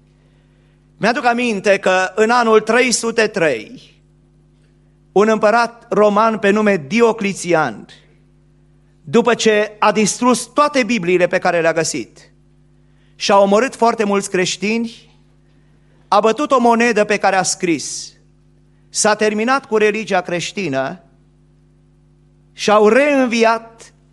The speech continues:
religiile păgâne. N-a avut dreptate. Câteva secole mai târziu, scriitorul francez Voltaire,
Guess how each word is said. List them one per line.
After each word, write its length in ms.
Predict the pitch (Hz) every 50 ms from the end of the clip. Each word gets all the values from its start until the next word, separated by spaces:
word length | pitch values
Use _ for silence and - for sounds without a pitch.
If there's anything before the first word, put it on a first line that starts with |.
| _ _ _ _ _ _
religiile 640 | - 185 202 208 185 214 240 190 175 202 196 185 175
păgâne. 680 | 175 185 156 143 151 131 104 98 - - _ _ _ _ _ _ _ _ _ _ _ _ _ _ _ _ _ _ _ _ _ _ _ _ _ _ _ _ _ _ _ _ _ _ _ _ _ _ _ _ _ _
N-a 220 | - 185 214 208 170
avut 180 | 151 139 147
dreptate. 640 | - 127 117 - 120 101 - - - - - _ _ _ _ _ _ _ _ _ _ _ _ _ _ _ _ _ _ _ _ _ _ _ _ _ _ _ _ _ _
Câteva 360 | - 302 330 330 285 294 294
secole 420 | 277 - 262 262 262 269 254 254
mai 220 | 247 240 233 233 233
târziu, 600 | 226 214 214 196 139 190 214 185 147 127 - - _ _ _ _ _ _ _ _ _ _ _ _ _ _ _ _ _ _
scriitorul 880 | _ - - - - 214 220 208 214 269 262 247 247 226 214 214 220 214 -
francez 520 | - 202 202 202 196 - 214 220 214 165 151
Voltaire, 600 | 180 196 202 190 - - 190 180 160 139 120 117